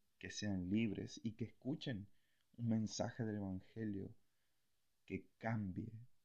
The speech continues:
que transforme, que llegue y retumbe en cada área de su vida, como lo vemos en la Biblia y como lo vemos en nuestras vidas. Y, y a mí me ha pasado, ¿no?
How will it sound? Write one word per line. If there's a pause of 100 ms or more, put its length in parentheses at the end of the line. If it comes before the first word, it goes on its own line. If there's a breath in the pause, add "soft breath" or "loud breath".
que
transforme, (1200)
que
llegue
y
retumbe
en (100)
cada
área
de
su
vida, (960)
como
lo
vemos
en
la
Biblia (380 loud breath)
y
como
lo
vemos
en
nuestras
vidas. (2000 soft breath)
Y, (600)
y
a
mí
me
ha
pasado, (720)
¿no?